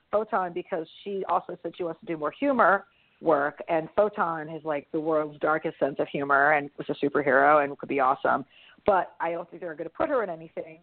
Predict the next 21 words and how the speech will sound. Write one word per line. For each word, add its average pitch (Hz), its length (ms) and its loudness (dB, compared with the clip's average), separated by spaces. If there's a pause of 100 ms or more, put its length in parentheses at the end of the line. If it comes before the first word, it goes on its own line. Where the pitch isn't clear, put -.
(100)
But, 180 240 -2
wow, 208 340 -4
she'd 226 140 -14
be 247 100 -12
really 220 220 -8
great 208 200 -10
at - 120 -16
just 156 180 -20
being 214 260 -4
Medusa. 165 720 -2 (220)
And 180 100 2
then 170 120 4
I 170 80 6
went 156 260 2
and 165 100 -6
I 156 140 -2
said, 175 140 2
"I'm 175 80 2
sure 220 180 2
they 214 80 4
cast 175 300 0